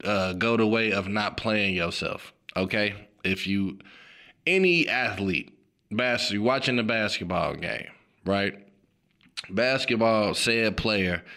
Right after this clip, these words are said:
drives to the rim, goes up, freaks the fuck out in the air.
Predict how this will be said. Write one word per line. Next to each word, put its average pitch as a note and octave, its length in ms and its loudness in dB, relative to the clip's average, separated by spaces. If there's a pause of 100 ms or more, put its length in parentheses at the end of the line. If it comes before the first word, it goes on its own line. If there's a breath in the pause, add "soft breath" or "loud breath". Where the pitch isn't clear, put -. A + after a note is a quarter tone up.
(320 loud breath)
drives A2+ 560 0
to A2+ 140 2
the G2+ 120 2
rim, F2+ 440 0 (800)
goes A#2+ 440 4
up, A#2 420 0 (440)
freaks - 380 0
the A2+ 120 -2
fuck A2+ 300 -2
out G#2+ 200 2
in G#2 160 0
the G2 120 0
air. F#2 400 0